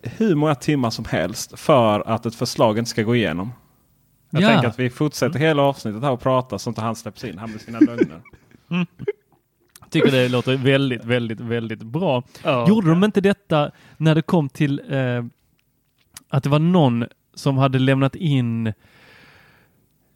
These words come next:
Speaker 2: eh, det var väl någon kyrka, vad heter de? Eh, de här ga-, eh, tokstollarna.
Speaker 1: Ja, va, finns det bara som helst.
Speaker 2: Ja, men de som har jättestort här i Skåne mellan, eh, Malmö och Lund så har de ju en jättestor kyrka.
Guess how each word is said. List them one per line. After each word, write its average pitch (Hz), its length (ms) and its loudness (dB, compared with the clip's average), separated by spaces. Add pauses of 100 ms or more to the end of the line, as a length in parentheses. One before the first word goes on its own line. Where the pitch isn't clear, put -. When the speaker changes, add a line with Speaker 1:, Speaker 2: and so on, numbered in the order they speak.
Speaker 2:
eh, 101 520 -2
det 110 80 0
var 131 100 4
väl 117 120 2
någon 123 140 2
kyrka, 139 840 0 (100)
vad 135 160 0
heter 127 180 0
de? 135 220 0 (220)
Eh, 127 160 0
de 127 120 0
här 127 160 2
ga-, 131 300 2
eh, 120 60 0 (160)
tokstollarna. 123 640 0 (500)
Speaker 1:
Ja, 82 300 -10
va, 92 200 -8 (320)
finns 120 180 -8
det 110 60 -16
bara 107 140 -8
som 101 120 -12
helst. 90 300 -14
Speaker 2:
Ja, 143 120 2
men 151 120 2
de 147 140 2
som 143 140 0
har 131 120 6
jättestort 123 600 2
här 117 180 2
i 113 120 0
Skåne 117 400 0
mellan, 110 380 -2
eh, 110 140 -6
Malmö 120 360 0
och 113 60 2
Lund 110 240 0
så 127 120 0
har 120 80 2
de 110 140 -2
ju 110 60 -2
en 110 80 -2
jättestor 110 380 -4
kyrka. 110 400 -6